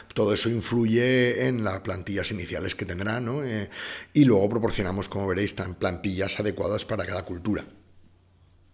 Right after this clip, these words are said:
Así que en lugar de N T es mucho más importante aquí la cultura, y este es uno de los detalles, eh, que veréis que hay bastantes, eh, que son lo que hacen adecuar el juego a, el juego C de Benjamin y con su mecánica genérica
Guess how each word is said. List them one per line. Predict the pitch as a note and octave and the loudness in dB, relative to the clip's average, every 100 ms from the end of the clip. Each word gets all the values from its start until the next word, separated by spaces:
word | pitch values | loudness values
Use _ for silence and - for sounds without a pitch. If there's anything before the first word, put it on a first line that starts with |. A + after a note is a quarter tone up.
| - | -2
Así | A#2+ C3 | 2 2
que | B2 | 4
en | C3+ | 2
lugar | A2+ A2 G#2 | 4 2 4
de | A2 | 2
N | A2+ | 2
T | G#2+ D3 F#3+ - - - | 4 4 4 -4 -12 -4
es | B2 | -2
mucho | A#2+ A#2+ | 0 0
más | A2+ G2+ | 0 0
importante | A2+ G#2+ A2+ A#2 A2 | 0 0 0 0 -2
aquí | - D3+ | 2 2
la | G#2 | 2
cultura, | - B2+ B2+ E3+ F#3 A3+ - - - | 2 0 4 4 4 0 -10 -4 10
y | C3+ | 10
este | C#3+ D#3 | 12 8
es | - | 8
uno | E3+ E3 | 8 10
de | E3 | 8
los | C#3 A#2 | 6 4
detalles, | B2 B2 B2 C3+ D3+ - | 2 2 4 4 2 -4
eh, | - F2 - - - | -8 -10 -10 -14 -8
que | - | -4
veréis | - F#2+ - | 0 0 2
que | G#2 | 2
hay | |
bastantes, | F#2 G2 - C#3 C3+ F3 - - - - | 2 0 0 2 2 0 -4 -12 -12 2
eh, | D#3 D3+ | 4 6
que | C3+ | 4
son | - C#3 | 0 2
lo | D3 | 2
que | C#3+ | 4
hacen | B2 - D3+ | 2 2 0
adecuar | C3 A2+ A2+ F#2+ G2 A2 | 0 -2 -2 0 2 4
el | B2 A#2 | 4 2
juego | G2+ - B2 A#2 C#3+ - | 2 4 6 4 0 -4
a, | - A2 G#2+ G2+ | -4 -2 0 -2
el | F#2+ | -4
juego | - G2+ | -6 -4
C | - | -2
de | A#2+ | 0
Benjamin | A#2 A2+ A2+ B2 C#3 | 0 0 0 0 -4
y | |
con | C#3 F2 | -6 -8
su | A2 | -8
mecánica | F#2+ F#2+ G2+ G2 | -6 -6 -4 -4
genérica | G2 G#2 G#2+ G2+ G#2+ | -4 -4 -2 -2 -2